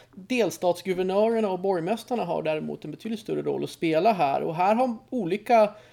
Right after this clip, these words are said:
guvernörer och borgmästare valt att hantera krisen på lite olika sätt. Och sen är det ju så att, eh, den här krisen s-, poppar ju upp lokalt, så det har, det ser ju väldigt olika ut på olika platser i U S A då. Eh, och när det kommer till president,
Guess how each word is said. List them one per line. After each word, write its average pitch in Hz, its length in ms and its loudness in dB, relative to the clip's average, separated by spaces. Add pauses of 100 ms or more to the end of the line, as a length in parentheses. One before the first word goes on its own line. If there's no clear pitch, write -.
(140)
guvernörer 180 640 4
och 170 60 0
borgmästare 160 580 -2
valt 151 240 -2
att 151 60 -10
hantera 185 420 -2
krisen 151 520 -6
på - 80 -10
lite 147 200 -8
olika 147 280 -6
sätt. 262 400 -4
Och 202 60 -10
sen 175 160 -6
är 208 100 0
det 196 60 -6
ju 196 60 -6
så 156 240 -6
att, 151 220 -2 (360)
eh, 160 220 -2
den 165 180 -4
här 160 140 -2
krisen 190 320 -6
s-, - 200 -14 (120)
poppar 202 260 0
ju 202 100 8
upp 170 200 0
lokalt, 185 720 6
så - 120 -10
det 160 80 -4
har, 175 200 -2
det 185 80 -6
ser - 140 -6
ju 190 100 -4
väldigt 180 540 0
olika 202 420 -2
ut 143 160 -6
på 170 60 -4
olika 147 180 -4
platser - 540 -4
i 147 300 -4 (400)
U 156 140 -2
S 160 140 -6
A 233 260 6
då. 131 240 -2 (500)
Eh, 165 280 2
och 170 440 0 (100)
när 185 100 0
det 185 60 -2
kommer 202 280 0
till 190 320 -2
president, 185 480 -2